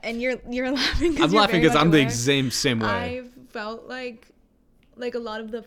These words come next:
Speaker 1: the movies that I, like, watched growing up were, like, heavily influ-, like, I grew up, like,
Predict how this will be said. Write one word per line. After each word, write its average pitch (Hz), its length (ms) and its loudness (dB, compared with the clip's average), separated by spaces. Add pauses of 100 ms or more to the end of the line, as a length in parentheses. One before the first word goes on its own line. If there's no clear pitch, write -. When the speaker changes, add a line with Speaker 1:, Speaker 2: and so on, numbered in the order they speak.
(140)
Speaker 1:
the 226 120 -10
movies 233 720 -8
that 226 200 -10
I, 226 120 -6 (160)
like, 226 260 -14 (260)
watched 226 480 -14
growing 220 360 -14
up 208 240 -20
were, 220 100 -12
like, 202 400 -14 (840)
heavily 226 360 -10
influ-, 214 280 -12
like, 220 240 -12
I 233 120 -6
grew 285 160 -8
up, 302 100 -14
like, 262 220 -8